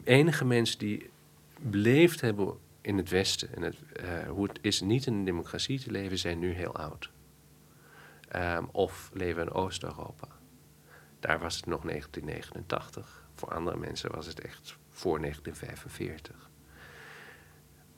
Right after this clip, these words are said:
Tenzij je in Portugal heeft geleefd, of in Griekenland, of in Spanje of zo. Maar, eh, voor mensen in de rijke westerse Europese landen is het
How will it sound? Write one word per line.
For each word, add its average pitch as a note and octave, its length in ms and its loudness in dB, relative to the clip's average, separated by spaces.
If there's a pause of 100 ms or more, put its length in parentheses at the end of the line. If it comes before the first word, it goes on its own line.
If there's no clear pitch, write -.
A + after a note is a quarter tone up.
(760)
Tenzij E2 400 2
je E2 100 2
in D2+ 140 -4
Portugal F#2+ 540 4
heeft D#2+ 240 -4
geleefd, D#2 460 -8
of - 180 -14
in - 100 -8
Griekenland, D#2+ 640 -2
of - 160 -8
in C#2 80 -6
Spanje D#2 500 -4
of - 120 -12
zo. - 260 -10 (180)
Maar, D#2+ 300 -2 (760)
eh, F2 280 -2
voor G#2+ 460 0
mensen G2+ 480 0
in E2+ 140 -2
de F2 100 -2
rijke F#2 440 0
westerse F2+ 600 -2
Europese D#2+ 680 -2
landen D#2+ 420 -4 (760)
is C3 200 6
het - 300 0